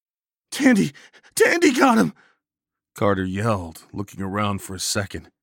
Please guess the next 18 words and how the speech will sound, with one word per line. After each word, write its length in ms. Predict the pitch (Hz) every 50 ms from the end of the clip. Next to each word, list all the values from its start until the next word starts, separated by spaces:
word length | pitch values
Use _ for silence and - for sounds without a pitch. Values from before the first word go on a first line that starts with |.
| _ _ _ -
and 100 | 85 82
grabbing 380 | 85 95 95 92 87 92 92
up 120 | 95 90 -
another 320 | 95 92 92 87 90 95
axe. 520 | 101 101 98 85 76 - - - - - _ _ _ _ _ _ _ _ _ _ _ _ _ _ _ _ _ _ _ _ _ _ _ _ _ _ _ _
"Bullshit! 680 | - 254 262 285 247 - - - 226 196 139 - - _ _ _ _ _ _ _
Tandy 340 | - 190 220 240 262 302 320
isn't 240 | 294 214 190 147
fucking 300 | - - 208 180 - 180
real!" 460 | 185 180 165 151 160 170 160 151 143 _ _ _ _ _ _ _ _ _ _ _ _ _ _ _ _ _ _
Lewis 240 | - 98 98 92 -
said 320 | - - - 113 110 90
scornfully. 880 | - - - - - 113 120 127 120 - - 95 87 87 87 87 - _ _ _ _ _ _ _ _ _ _ _ _ _ _ _ _ _ _ _ _ _ _ _ _ _ _
"Tell 320 | - - 160 202 226 240 208
him 300 | - 233 233 220 196 165
that!" 320 | 160 147 135 151 143 - _ _ _ _ _ _ _ _ _ _ _ _ _ _ _ _
Carter 260 | - 98 95 92 95
yelled. 640 | 95 95 98 107 110 101 95 92 87 82 - - _